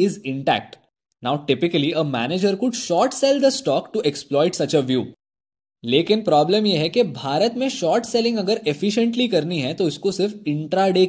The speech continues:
किया जा सकता है। अगर आप ओवरनाइट महीनों के लिए एक स्टॉक को शॉर्ट सेल करना चाहते हैं तो ये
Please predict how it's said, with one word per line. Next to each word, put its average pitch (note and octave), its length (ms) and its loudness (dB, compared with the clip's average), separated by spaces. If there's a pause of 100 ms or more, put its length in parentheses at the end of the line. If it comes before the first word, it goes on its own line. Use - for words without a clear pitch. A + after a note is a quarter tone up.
किया E3 160 6
जा D3 160 2
सकता C#3 320 -2
है। G#2+ 180 -8 (480)
अगर F#3 200 2
आप A3+ 280 0
ओवरनाइट E3+ 640 2
महीनों F3+ 420 0
के C#4 140 -2
लिए G#3+ 140 6
एक A3 100 0
स्टॉक E3+ 360 -2
को G#3 100 0
शॉर्ट G#3 360 0
सेल B3 220 0
करना F3+ 280 -2
चाहते B2 300 -2
हैं A2 140 -10
तो D3+ 80 -6
ये E3+ 100 0